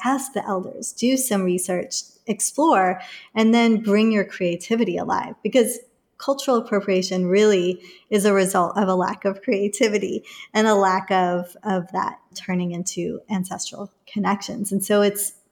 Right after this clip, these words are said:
a cultural appreciation is an opportunity for going deep, connecting with self, with our ancestors and our, our root practices, and then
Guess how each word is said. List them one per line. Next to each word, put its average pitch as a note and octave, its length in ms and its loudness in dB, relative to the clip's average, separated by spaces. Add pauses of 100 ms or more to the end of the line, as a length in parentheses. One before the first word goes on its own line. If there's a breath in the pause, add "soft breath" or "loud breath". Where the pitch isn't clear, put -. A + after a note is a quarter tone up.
(320)
a A3 80 -2
cultural G3 560 -2
appreciation F#3 960 0 (380 loud breath)
is G#3 360 4
an G3 140 2
opportunity F3+ 920 -2
for F#3 340 0
going F3 400 -2
deep, F3 320 -6 (640)
connecting F3+ 500 -2
with F3+ 160 -4
self, F3 560 -4
with F#3 220 -2
our - 160 -6
ancestors F3+ 640 -6
and F3+ 120 -6
our, F3+ 360 -6
our G3+ 120 -4
root F#3+ 420 -2
practices, F#3 720 -4 (380 loud breath)
and G3+ 220 4
then G3+ 520 4